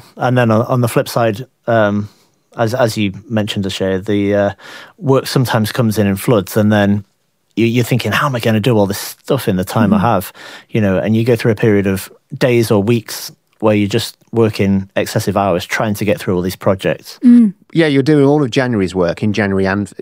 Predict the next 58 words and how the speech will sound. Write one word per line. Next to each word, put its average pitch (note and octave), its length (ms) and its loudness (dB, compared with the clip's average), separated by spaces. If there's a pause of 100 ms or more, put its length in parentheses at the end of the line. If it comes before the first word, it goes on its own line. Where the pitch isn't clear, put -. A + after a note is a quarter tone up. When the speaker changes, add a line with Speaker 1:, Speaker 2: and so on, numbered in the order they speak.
(120)
Speaker 3:
January A2 320 0
and G2+ 140 -4
February's F#2 320 -2
work F2 260 -4
in G#2 80 -4
February. G#2+ 380 0 (400)
<laughs> - 0 - (560)
That's B2 300 2
what, - 160 2
Speaker 1:
Yeah. C3 240 2
Speaker 3:
that's - 200 -4
what F#3 160 -2
self-employment C#3+ 720 0
is A#2+ 120 0
like. C3+ 300 -2
It G#2 120 -4
really D3 220 4
is G#3+ 100 2
Speaker 2:
Yeah. B2 60 2
Speaker 3:
like - 120 -2
three B2+ 180 2
buses. G#2+ 360 -2
They G2+ 100 0
come A#2 160 -2
along G#2+ 220 0
at - 40 -4
the - 60 -12
same G2 240 -4
time. - 380 -6 (1000)
Uh, A2+ 400 -2
and G#2+ 180 -4
you A2 100 -2
have C3 300 -8
to A#2 120 -2
really G#2+ 540 0
figure G#2 320 -2
out F#2+ 160 0
how - 160 -4
you're G2+ 180 -4
gonna F#2+ 160 -4
manage G#2 480 -4
that. E2+ 300 -6 (400)
And G#2 180 -2
that's - 240 -4
why G#2 220 2
in G2 60 -2
that G2 80 -2
article G#2 360 -4
I F2+ 40 -2
read F#2+ 160 -4
that - 100 -14
sometimes F#2+ 400 -6
you F#2+ 80 -8
have - 220 -10
to G#2 100 -14
turn G2 340 -8
work G2+ 260 -4
away, G#2+ 420 -8